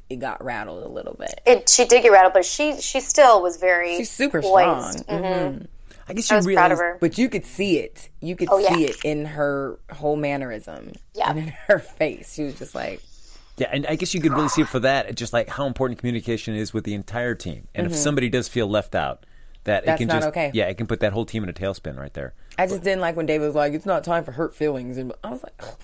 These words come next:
Speaker 3: Yeah, David does not do a good job of giving it that, that good old rally, that rally speech.
Speaker 1: I mean, he did, he did it after his O T F, his on the fly interview.
Speaker 3: Yeah.
Speaker 1: But when he's talking smack by himself, he's not saying that in front of people.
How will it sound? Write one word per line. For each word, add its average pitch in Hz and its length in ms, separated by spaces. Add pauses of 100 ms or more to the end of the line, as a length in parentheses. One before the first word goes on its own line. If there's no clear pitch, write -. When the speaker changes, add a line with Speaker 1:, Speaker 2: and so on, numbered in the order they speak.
(260)
Speaker 3:
Yeah, 113 120
David 156 220
does 135 160
not 123 220
do 113 120
a - 20
good 110 140
job 107 160
of 101 40
giving 98 200
it 92 120
that, 95 260
that 98 120
good 101 160
old 95 200
rally, 90 500
that 87 160
rally 80 240
speech. - 420
Speaker 1:
I 185 60
mean, 214 200
he 226 120
did, 233 380
he 220 160
did 202 180
it 190 120
after 160 440
his 151 260
O 147 140
T 143 180
F, 135 200
his 143 380
on 135 160
the 135 60
fly 127 240
interview. 147 560
Speaker 3:
Yeah. 165 60 (360)
Speaker 1:
But 135 480
when 139 180
he's 143 400 (140)
talking 139 320
smack 139 360
by 127 140
himself, 113 600
he's 143 200
not 131 180
saying 135 280
that 110 140
in - 80
front 117 160
of 95 60
people. 73 400